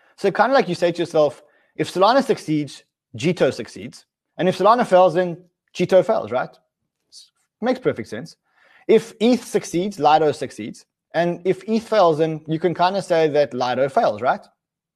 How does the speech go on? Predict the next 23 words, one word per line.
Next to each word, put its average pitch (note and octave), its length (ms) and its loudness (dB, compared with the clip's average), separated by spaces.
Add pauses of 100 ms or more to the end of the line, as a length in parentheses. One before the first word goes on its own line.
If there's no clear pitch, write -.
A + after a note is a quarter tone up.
(600)
So - 340 2 (380)
each C4 380 -4 (280)
Jito, G3+ 640 2
Lido, F3+ 640 4
all G3+ 160 2
the F#3+ 100 4
other F3+ 160 2
staking E3+ 360 -2
protocols A2+ 480 -8 (440)
are D#3+ 220 4
actually G3 600 -4 (640)
bets - 500 0 (260)
that D3+ 360 -2
the D3 100 -2
chain E3+ 580 -6
will C3+ 360 -6
succeed. - 560 -14 (500)
And E3 200 2
if F3 140 -4
the D#3+ 380 2 (180)
s-, - 200 -20 (160)
chain A3 280 0
fails, C#3 580 0